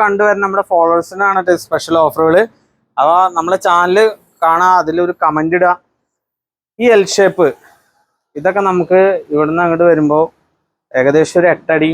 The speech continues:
ഇവിടുന്ന് ആറര അടി വരുന്ന നിലമ്പൂർ തേക്കിന്റെ ഐറ്റംസ് ആണ് കേട്ടോ. അത് നമുക്ക് മാർക്കറ്റിൽ നാൽപത്തി അയ്യായിരം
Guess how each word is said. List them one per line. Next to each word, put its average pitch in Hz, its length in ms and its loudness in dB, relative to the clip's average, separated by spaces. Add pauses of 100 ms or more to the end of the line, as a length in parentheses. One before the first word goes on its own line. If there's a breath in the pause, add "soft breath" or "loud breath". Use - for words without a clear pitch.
(100)
ഇവിടുന്ന് 139 280 -4 (120)
ആറര 139 240 0
അടി 151 180 -2
വരുന്ന 147 240 -2 (140)
നിലമ്പൂർ 139 420 -2
തേക്കിന്റെ 147 400 0 (560)
ഐറ്റംസ് 120 440 -6
ആണ് 127 120 -4
കേട്ടോ. 110 200 -2
അത് 131 100 0 (1300)
നമുക്ക് 190 260 0 (500 loud breath)
മാർക്കറ്റിൽ 190 500 0 (800 soft breath)
നാൽപത്തി 151 520 -4
അയ്യായിരം 170 300 2